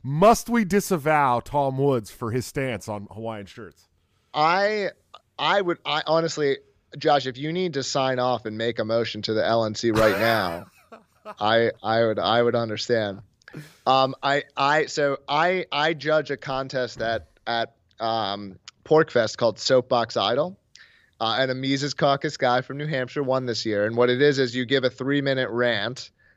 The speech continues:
Speaker 2: about some, some libertarian topic. And, and Tom Woods is a great judge,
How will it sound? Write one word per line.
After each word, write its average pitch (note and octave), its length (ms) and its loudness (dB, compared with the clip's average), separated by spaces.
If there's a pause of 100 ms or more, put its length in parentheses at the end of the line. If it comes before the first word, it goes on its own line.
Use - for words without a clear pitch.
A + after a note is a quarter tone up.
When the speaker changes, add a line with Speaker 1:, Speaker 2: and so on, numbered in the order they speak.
(120)
Speaker 2:
about B2 340 2
some, B2 340 -2
some B2+ 220 -4
libertarian A#2+ 480 -2
topic. G#2+ 320 -6 (460)
And, C3 280 0
and C3 140 -2
Tom F#3+ 220 4
Woods D#3+ 160 4
is C3+ 60 -8
a C#3 40 -6
great C#3+ 220 0
judge, A#2+ 300 -2